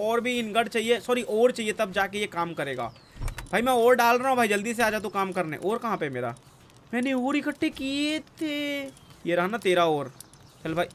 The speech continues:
अबे इसके अंदर क्यों नहीं डाल पा रहा हूँ मैं? अच्छा, अब डाल पा रहा हूँ। ठीक, ठीक, ठीक, ठीक।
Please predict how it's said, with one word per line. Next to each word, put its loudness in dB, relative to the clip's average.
अबे 0
इसके -4
अंदर 0
क्यों -8
नहीं -6
डाल 2
पा -2
रहा -2
हूँ -8
मैं? -12
अच्छा, -8
अब -2
डाल 0
पा -4
रहा -4
हूँ। -10
ठीक, -14
ठीक, -12
ठीक, -10
ठीक। -12